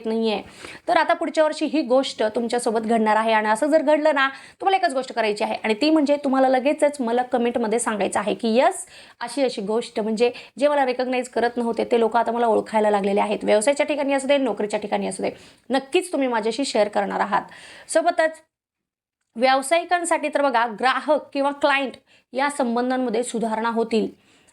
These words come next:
अ, नवीन बाजारपेठ किंवा सेवा विस्ताराची संधी तुम्हाला मिळणार आहे. व्यवसायामध्ये इतके दिवस तुम्हाला थोडंसं एक नुकसान पाहावा लागला होता, तर नक्कीच पुढच्या वर्षी सगळं काही बदलणार आहे. आतापर्यंत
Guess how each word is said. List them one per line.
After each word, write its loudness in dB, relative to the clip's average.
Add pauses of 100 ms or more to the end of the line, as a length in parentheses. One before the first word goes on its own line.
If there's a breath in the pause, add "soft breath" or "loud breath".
(120 soft breath)
अ, 0 (100)
नवीन 4
बाजारपेठ 0
किंवा 2
सेवा 2
विस्ताराची -2
संधी 0
तुम्हाला 2
मिळणार 2
आहे. 2 (460 loud breath)
व्यवसायामध्ये 2
इतके 0
दिवस 0
तुम्हाला 2
थोडंसं 2
एक -2
नुकसान 0
पाहावा 0
लागला 0
होता, 0
तर -4
नक्कीच -2
पुढच्या 0
वर्षी -2
सगळं 0
काही 0
बदलणार 0
आहे. 2 (340 loud breath)
आतापर्यंत -2